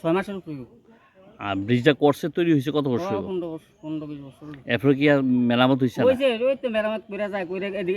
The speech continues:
Speaker 1: এদিক দিয়ে মেরামত কইরা যাও, এদিক দিয়ে আবার ভাঙ্গা জায়গা।
Speaker 2: তাতে এই, উম, ভাঙার পর আপনাদের কি সমস্যা তৈরি হয়?
Speaker 1: সমস্যা এই তো, ওখানে একটা সাইকেল লিয়েও যেতে পারে না, ছোট ফোলা হয়, বাচ্চা ফোলা হয়, যাইতে পারে না, এই ভাঙা দিয়ে ঘুরে জায়গা, ওই বাইক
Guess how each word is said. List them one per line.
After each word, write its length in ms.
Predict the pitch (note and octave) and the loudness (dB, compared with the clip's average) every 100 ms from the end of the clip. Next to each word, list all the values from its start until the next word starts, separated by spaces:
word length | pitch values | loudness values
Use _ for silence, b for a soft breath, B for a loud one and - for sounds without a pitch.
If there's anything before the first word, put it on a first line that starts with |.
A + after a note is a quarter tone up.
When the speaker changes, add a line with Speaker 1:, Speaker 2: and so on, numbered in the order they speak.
| G3+ | -2
Speaker 1:
এদিক 140 | E3+ E3+ | -6 -4
দিয়ে 120 | G3 | -2
মেরামত 240 | F#3 F#3 F3+ | 0 -2 -2
কইরা 120 | F#3 F3+ | -4 -2
যাও, 100 | F3+ | 0
এদিক 140 | D3 C#3 | -2 -2
দিয়ে 100 | D3+ | -2
আবার 100 | C#3 | -2
ভাঙ্গা 180 | C3 C3 | -4 -4
জায়গা। 160 | A2+ G#2 _ - - - - D#3 - - - - C3+ | -6 -10 _ -20 -20 -20 -20 -20 -20 -20 -20 -2 0
Speaker 2:
তাতে 200 | C3 F3+ - | 2 2 4
এই, 60 | D#3 | 4
উম, 300 | C3+ B2+ B2 G2+ | 6 4 2 -2
ভাঙার 220 | A2 B2+ C3+ | 0 0 2
পর 60 | C#3 B2+ | 0 -2
আপনাদের 220 | E3 E3 | -4 -4
কি 80 | - - | -4 0
সমস্যা 260 | D#3+ D3 C#3+ C3 | 2 2 2 2
তৈরি 120 | A#2 | 2
হয়? 100 | F2 A#3+ | 0 -2
Speaker 1:
সমস্যা 240 | C4 B3 B3+ | 0 0 0
এই 40 | A#3 | 0
তো, 40 | A#3 | 0
ওখানে 200 | A3 A3+ A3+ A3 | 0 0 0 -2
একটা 140 | A3+ A3 | -4 -2
সাইকেল 220 | G3 G3+ | -2 -2
লিয়েও 140 | G#3+ G#3+ | -4 -4
যেতে 140 | G3 G3+ | -2 -2
পারে 120 | F#3 F3+ | 0 0
না, 40 | F3 | -2
ছোট 100 | F3 F3 | -4 -4
ফোলা 160 | F#3+ F#3+ | -2 0
হয়, 100 | F#3 E3 | 0 0
বাচ্চা 180 | E3 F3 | -2 -2
ফোলা 100 | E3 D#3+ | 0 2
হয়, 80 | E3+ E3 | 2 0
যাইতে 160 | D3 D3+ | -2 -4
পারে 100 | D3 | -2
না, 40 | C#3+ | -2
এই 40 | B2+ | -2
ভাঙা 160 | B2+ C3+ | -2 -4
দিয়ে 100 | C#3 | -4
ঘুরে 140 | C3+ B2+ | -4 -6
জায়গা, 160 | A#2 A2+ - _ D3 | -6 -10 -14 _ -6
ওই 100 | D3 C#3+ C#3 | -4 0 0
বাইক 180 | C#3 | 0